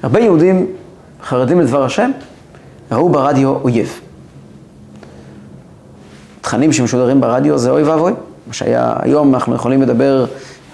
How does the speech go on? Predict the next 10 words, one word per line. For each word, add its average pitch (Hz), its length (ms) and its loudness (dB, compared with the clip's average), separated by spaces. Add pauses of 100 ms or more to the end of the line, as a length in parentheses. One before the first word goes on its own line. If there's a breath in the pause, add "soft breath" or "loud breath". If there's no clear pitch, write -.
(180)
כבר - 120 -6
טלוויזיה, 135 680 2
והיום 113 220 0
כבר - 160 -4
יש - 420 -6 (560 loud breath)
אינטרנט 175 680 2
ו-, - 60 -6
ו-, - 20 -4
ו-, - 680 -10 (280)
ויוטיוב. 196 600 2